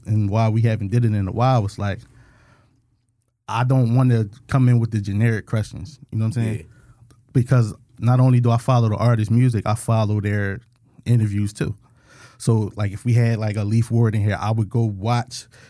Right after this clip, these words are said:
Speaker 1: his First forty-eight, the joint where he was sitting on the step. I would make sure I don't ask anything that he's already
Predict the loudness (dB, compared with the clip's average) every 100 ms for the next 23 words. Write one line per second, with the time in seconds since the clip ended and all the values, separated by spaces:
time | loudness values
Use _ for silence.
0 | -2 -2 0 0 0 0 0 0 0 0
1 | -4 -8 -6 -4 0 2 4 2 2 0
2 | 2 0 0 -2 0 0 0 2 0 0
3 | 0 2 2 2 2 2 0 -2 0 2
4 | 0 -2 -2 -2 0 0 -2 -2 -2 0
5 | -2 -4 -6